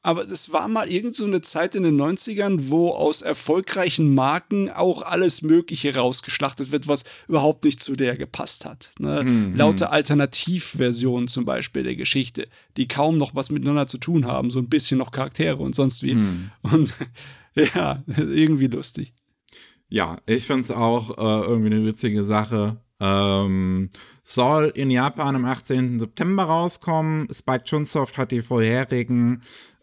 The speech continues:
Speaker 2: Quintessential Quintuplets Visual Novels, ähm, auf Englisch lokalisiert. Das heißt,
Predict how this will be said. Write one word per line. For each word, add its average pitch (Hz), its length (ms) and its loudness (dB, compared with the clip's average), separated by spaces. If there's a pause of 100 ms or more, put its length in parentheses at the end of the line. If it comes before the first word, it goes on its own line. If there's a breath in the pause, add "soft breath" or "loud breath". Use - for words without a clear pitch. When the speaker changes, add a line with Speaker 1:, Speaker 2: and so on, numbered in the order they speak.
Speaker 2:
Quintessential 123 560 0
Quintuplets 107 640 -2
Visual 165 420 4
Novels, 165 760 -2
ähm, 143 380 0
auf - 100 -6
Englisch 147 340 -4
lokalisiert. 131 840 -2
Das 104 160 -4
heißt, 107 320 -2